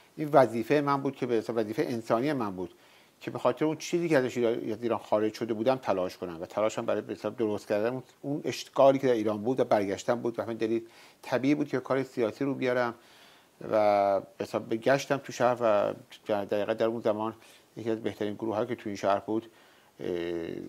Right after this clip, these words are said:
گروه گاما بود، گروه دانشجویان استقلال ملت ایران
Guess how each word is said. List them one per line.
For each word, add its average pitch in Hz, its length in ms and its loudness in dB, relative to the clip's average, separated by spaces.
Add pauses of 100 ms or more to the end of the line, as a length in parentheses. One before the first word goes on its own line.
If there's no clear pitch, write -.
(120)
گروه 110 280 -2
گاما 110 380 0
بود، 120 200 -2
گروه 107 200 -8
دانشجویان 98 540 -6
استقلال 95 440 -4
ملت 92 320 -8
ایران 107 280 -4